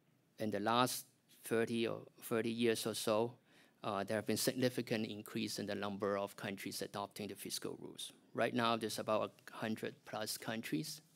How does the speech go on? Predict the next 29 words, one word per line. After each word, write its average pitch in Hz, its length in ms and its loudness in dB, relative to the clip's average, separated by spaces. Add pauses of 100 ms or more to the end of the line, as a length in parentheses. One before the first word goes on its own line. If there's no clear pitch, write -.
(100)
have 110 280 2
one, 110 280 -4
at 110 100 2
least 117 260 0
one 117 440 0
fiscal 107 480 -6
rules. 160 360 -2 (600)
And 113 140 2
it's - 160 0
not 139 180 6
just 131 240 2
advanced 117 400 2
country 110 340 -2
experience, 117 720 0
but 107 120 -2
also 107 500 -2
in 104 100 -10
emerging 104 440 -2
markets 101 560 -6
as - 160 -6
well 101 180 -4
as - 80 -10
the 104 160 -8
low-income 104 500 -10
countries. - 680 -12 (1500)
On 131 100 6
the 120 80 4
right-hand 143 440 8
side, 139 400 4